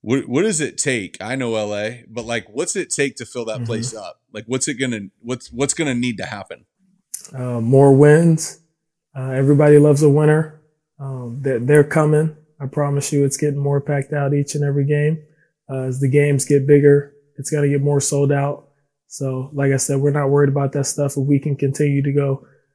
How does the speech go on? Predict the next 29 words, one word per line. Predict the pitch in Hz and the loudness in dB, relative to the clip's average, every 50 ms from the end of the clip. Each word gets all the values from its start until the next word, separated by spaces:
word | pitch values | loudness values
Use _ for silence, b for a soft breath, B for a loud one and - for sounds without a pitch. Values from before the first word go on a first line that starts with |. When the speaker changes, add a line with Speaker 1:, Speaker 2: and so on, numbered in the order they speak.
| b _ _ | b _ _
Speaker 2:
uh, | - 135 135 131 | -10 -8 -8 -2
put | - - 151 151 | 2 4 4 6
in | 151 147 | 6 4
the | 147 143 | 4 4
work | 143 147 147 139 147 | 4 4 4 4 4
day | 151 147 147 | 2 2 4
in | 147 143 | 2 2
and | 147 139 | 2 2
day | 139 143 143 143 | 2 2 2 2
out | 143 143 147 147 - - _ _ _ _ - | 0 0 -2 -4 -6 -10 _ _ _ _ -12
and, | 139 139 135 131 135 | -10 -8 -6 -4 -2
uh, | 139 135 131 131 | -2 -2 -2 -4
come | 131 - 147 143 143 | -4 -2 -2 0 0
out | 143 143 131 - _ _ - | 0 -2 -6 -8 _ _ -8
on | 143 139 | -8 -6
Saturday | - - 147 143 139 143 147 147 143 | -2 -2 0 2 2 2 2 2 0
victorious, | 143 143 135 - - 143 143 143 147 143 143 143 - - - _ _ _ _ - _ _ _ _ _ _ _ | 0 -2 -2 0 2 4 4 6 4 4 4 2 -2 -8 -12 _ _ _ _ -20 _ _ _ _ _ _ _
uh, | 135 131 | -12 -8
everybody | 131 127 135 139 139 143 139 147 147 143 143 | -2 0 2 4 6 6 4 4 4 4 4
and | 143 143 143 | 2 2 0
everybody | 143 139 139 131 143 139 135 | 0 0 0 0 0 0 0
will | 131 135 135 | 0 0 0
be | 135 143 135 | -2 -2 -2
chirping | - - 143 139 139 - 139 | -2 -2 -2 -2 -2 -4 -4
and | 139 135 | -6 -4
hollering | - 139 139 139 135 135 135 | -4 -6 -6 -4 -4 -6 -6
about | 135 131 135 131 131 131 | -6 -6 -8 -8 -8 -8
us. | 135 131 - - | -8 -10 -10 -12
So. | 143 127 127 131 - | -14 -14 -16 -16 -18